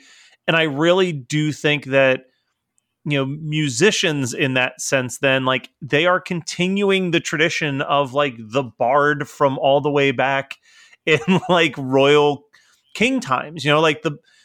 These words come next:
the bard a lot of the time was one of the only people that could get away with talking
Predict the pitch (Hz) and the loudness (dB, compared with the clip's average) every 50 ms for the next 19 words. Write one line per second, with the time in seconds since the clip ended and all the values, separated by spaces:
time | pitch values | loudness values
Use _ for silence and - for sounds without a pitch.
0 | _ _ - 156 135 - 165 170 196 226 240 226 196 175 156 160 175 170 156 165 | _ _ -4 -4 -2 0 2 2 4 4 4 4 2 0 0 0 2 2 2 2
1 | 170 180 156 151 165 - - 175 190 208 226 214 185 175 151 156 165 165 160 151 | 2 0 -2 -4 -6 -2 0 0 2 2 0 0 -2 -4 -2 -2 -2 -2 -2 -2
2 | 156 151 156 165 165 156 - 180 160 180 151 156 156 - - 170 143 117 - 143 | -2 -2 -2 -2 -4 -4 -4 -4 -4 -2 -2 -2 -2 -2 -8 -10 -8 -4 0 0
3 | 156 165 151 131 120 131 147 170 170 160 156 151 139 143 143 - _ - - - | 2 2 0 0 2 2 2 2 2 0 -2 -2 -2 -4 -4 -4 _ -14 -10 -2
4 | - 180 - - 170 147 139 135 135 131 131 | -2 -2 0 0 0 0 0 0 -2 -4 -6